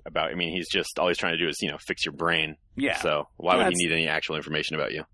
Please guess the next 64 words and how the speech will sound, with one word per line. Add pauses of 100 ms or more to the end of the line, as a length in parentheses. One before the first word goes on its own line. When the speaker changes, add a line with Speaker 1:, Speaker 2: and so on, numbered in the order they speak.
(180)
Speaker 1:
or
Speaker 2:
Yeah.
Speaker 1:
be
at
all
invested? (340)
Speaker 2:
Yeah. (560)
No,
the
nice
thing
now
is
the
guy
I'm,
I'm (160)
seeing
is,
uh,
<laughs>
I (160)
keep
saying
the
guy
I'm
seeing, (100)
like,
uh,
like
we're
dating. (480)
Speaker 1:
I'm
telling
you.
I
mean,
it's, (760)
it's
of,
of
the
few
times,
I
mean,
I've
bounced
in
and
out
of
it,
and, (560)
you
know,
the
time
you
spend
some
time
with,